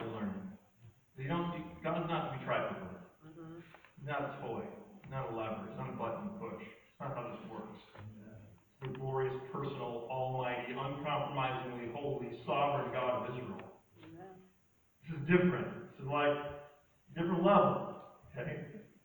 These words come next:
Speaker 1: The little trinkets, it's not, it's not like who's got the shiniest trinket in battle. That's not how this works. So He is gonna be just fine. And He recycles evil and defeat and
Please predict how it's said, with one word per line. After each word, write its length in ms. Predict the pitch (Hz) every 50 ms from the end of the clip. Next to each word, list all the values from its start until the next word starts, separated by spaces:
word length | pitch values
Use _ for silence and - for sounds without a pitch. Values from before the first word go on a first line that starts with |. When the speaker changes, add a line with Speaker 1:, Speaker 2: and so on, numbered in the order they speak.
| _ _ -
Speaker 1:
The 80 | 139 143
little 240 | 147 147 143 -
trinkets, 560 | - 190 196 202 196 - 156 143 - - - - -
it's 100 | - -
not, 640 | 165 151 156 160 160 160 160 - - - - - - - - - -
it's 80 | - -
not 320 | 165 165 170 175 170 165
like 240 | 160 160 151 147 170
who's 160 | 170 165 165
got 240 | 165 160 160 156 156
the 80 | 143 147
shiniest 480 | 165 156 156 156 151 156 151 147 151
trinket 240 | 160 165 - - -
in 140 | 131 131 127
battle. 420 | - - - 196 196 - - -
That's 160 | - - - 151
not 160 | 151 151 151
how 160 | 147 147 147
this 140 | 147 147 147 - 135 131
works. 400 | 139 175 233 - - - - - - - - - - - - - _ _ _ _ _ _ _ _ _ _ - - - - - - _ _ _ _ _ _ _ _ _ _ _ _ _ _ _ _ _ _ _ _ _ _ _ _ _ _ _ _ -
So 40 | - - 165
He 80 | 156 151
is 140 | 151 139 143
gonna 180 | 143 135 127 123
be 400 | - - - - - 131 - -
just 300 | 139 135 - - - -
fine. 300 | - - - 107 208 - -
And 120 | - 131 139
He 80 | 147
recycles 800 | 143 143 139 - 143 - 175 180 202 208 208 214 - - - - - 180
evil 520 | 185 196 202 196 202 196 196 196 190 - 139
and 100 | 135 -
defeat 560 | - - - - 185 196 202 196 - 202 -
and 100 | - -